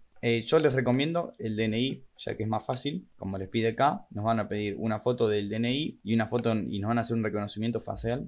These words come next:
con el D N I acá y poniendo el celular así. Y ya con eso estarían. Eh, acá tam-, acá te piden las fotos y bueno, es eso. Después de eso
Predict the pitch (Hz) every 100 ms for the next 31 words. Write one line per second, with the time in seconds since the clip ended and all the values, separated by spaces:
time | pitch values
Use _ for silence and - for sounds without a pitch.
0 | - - 101 98 101 107 101 110 101 95
1 | 131 - - 104 92 104 104 101 101 98
2 | 110 101 - 175 - - 110 - 139 147
3 | 131 135 - 165 - 107 - 110 107 98
4 | 98 - - 101 98 101 117 110 107 107
5 | 110 107 120 123 170 175 87 - 107 101
6 | 104 104 95 - _ _ - 127 - 98
7 | 92 - 98 107 151 156 175 196 220